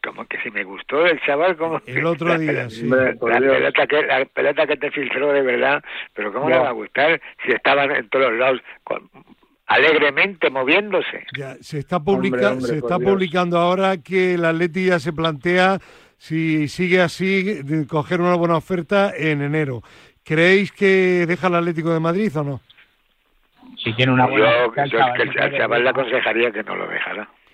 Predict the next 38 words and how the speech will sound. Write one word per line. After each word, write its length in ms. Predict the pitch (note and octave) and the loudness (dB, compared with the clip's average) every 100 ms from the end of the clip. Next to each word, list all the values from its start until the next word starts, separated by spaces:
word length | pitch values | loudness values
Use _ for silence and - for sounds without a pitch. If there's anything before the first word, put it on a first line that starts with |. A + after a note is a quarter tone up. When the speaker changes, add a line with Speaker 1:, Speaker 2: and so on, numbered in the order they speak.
| _ _ _ | _ _ _
Speaker 2:
Que 120 | - | -8
no, 220 | D3+ D#3+ B2 | -4 -2 -4
pues, 220 | C#3+ C#3 | -8 -12
no 380 | A#2+ A2 A#2 B2+ | -14 -16 -14 -14
juega. 440 | - D3 B2+ G#2+ - | -12 -12 -10 -12 -4
Speaker 3:
Hombre, 160 | B2 C3 | -2 2
yo, 60 | |
Speaker 2:
Entonces 280 | C3 D3+ G#2+ | 2 2 4
Speaker 3:
yo 100 | C3 | 4
le 80 | C#3 | 4
aconsejaría 760 | C#3+ D#3 D3+ D#3 D#3 D3+ D#3+ F3 - | 4 2 0 0 0 2 2 2 -2
al 180 | D3 C3 | -4 -2
equipo 580 | B2+ A2+ D3 D3+ D#3+ E3 | -6 -4 -6 0 0 0
que 100 | C#3+ | -4
prescindiera 640 | A#2+ B2 - A#2+ B2 D3 | -6 -10 -12 -8 -2 0
de 100 | D3+ D3 | 0 0
Simeone 680 | D3 C#3+ D3 D#3 D#3+ F3 | -4 -2 0 0 0 0
y 100 | D#3 | -2
mantuviera 720 | B2 B2 A#2+ B2 B2+ C#3+ D3+ | -2 -4 -2 2 4 4 4
Speaker 2:
No, 80 | D#3+ | 4
Speaker 3:
a 60 | E3+ D#3+ | 4 4
Joao 200 | C3 C#3 - | 2 0 -4
Félix. 360 | C3 A#2+ D#3+ | -8 -8 -8
Speaker 2:
no 80 | D#3 | -6
lo 100 | D#3 D3+ | -4 -4
hace. 300 | - C3 G2+ _ - | -6 -12 -16 _ -12
<laughs> 80 | G3 - _ B2 | -12 -12 _ -10
Speaker 3:
No, 180 | B2 B2 | -6 -2
bueno, 320 | A#2+ C#3 D#3+ | 0 2 0
pues 200 | A#2 A2 | -4 -4
vale, 320 | A#2+ B2+ C3 | 2 2 2
pues 240 | C#3+ B2 - | 0 -4 -6
entonces 420 | A#2 A#2 C3 C#3+ | -8 -4 2 2
si 100 | B2+ | 2
yo 140 | C3 D3+ | 2 2
soy 260 | E3 D3+ | 2 2
Joao 300 | D#3 E3 D#3+ | 2 2 0
Félix 360 | - F3+ D#3+ C3+ | 0 0 0 -6